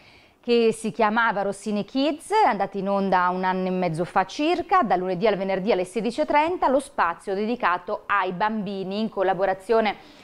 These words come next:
eh, insomma con, eh, con varie società di produzione, Rossini Kids, tanti programmi, eh, cartoni, canzoncine che potete rivedere appunto tutti i pomeriggi alle ore sedici e trenta.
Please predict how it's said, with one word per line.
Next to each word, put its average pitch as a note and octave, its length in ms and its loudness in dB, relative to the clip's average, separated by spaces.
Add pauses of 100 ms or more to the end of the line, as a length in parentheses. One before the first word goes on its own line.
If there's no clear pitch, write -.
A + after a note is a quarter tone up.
(180)
eh, F#3 340 2
insomma G#3 380 0
con, G3 320 -2
eh, E3+ 260 2
con F3+ 180 -2
varie G#3 240 2
società F#3+ 380 -6
di F#3 100 -4
produzione, A3 720 0
Rossini F#3 380 -2
Kids, A3 440 -2 (280)
tanti G#3 580 0
programmi, G3 840 -2 (280)
eh, E3+ 600 0
cartoni, G3+ 960 0
canzoncine G#3 1080 0
che G3 120 -2
potete G#3 440 0
rivedere C4+ 520 2
appunto G#3 400 -2
tutti B3+ 200 -6
i C4+ 40 -4
pomeriggi C4 720 0 (440)
alle C4 340 2
ore F3+ 240 0
sedici C#4+ 480 0
e D#4 80 0
trenta. D#3 500 -2